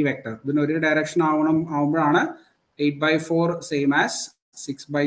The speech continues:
three എന്ന് നമുക്ക് എഴുതാൻ പറ്റുക, അല്ലേ? This is equal to two എന്ന് എഴുതാൻ പറ്റുക. ഇതിവിടെ മൈനസ് സിക്സ് ആണ് കൊടുത്തിരുന്നെങ്കിൽ ഇവിടെ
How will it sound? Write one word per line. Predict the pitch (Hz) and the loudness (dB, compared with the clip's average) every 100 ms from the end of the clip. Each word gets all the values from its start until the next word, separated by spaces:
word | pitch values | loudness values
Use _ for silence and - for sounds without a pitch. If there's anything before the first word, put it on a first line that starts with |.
| 143 | 0
three | 151 151 | 0 2
എന്ന് | 147 | 2
നമുക്ക് | 147 143 | 2 0
എഴുതാൻ | 127 131 120 | -4 -4 -6
പറ്റുക, | 120 123 | -8 -6
അല്ലേ? | 147 113 | -4 -4
This | 117 135 | -8 -8
is | 131 | -6
equal | 131 135 131 | -6 -8 -10
to | 135 | -8
two | 131 | -6
എന്ന് | 127 | -6
എഴുതാൻ | 113 113 | -8 -12
പറ്റുക. | 117 - - - - - | -16 -20 -20 -20 -20 -4
ഇതിവിടെ | 156 165 151 | 2 4 6
മൈനസ് | 147 170 175 | 6 6 4
സിക്സ് | 175 190 | 2 6
ആണ് | 180 180 | 6 6
കൊടുത്തിരുന്നെങ്കിൽ | 170 165 170 170 175 190 | 2 4 6 8 8 6
ഇവിടെ | 156 | 4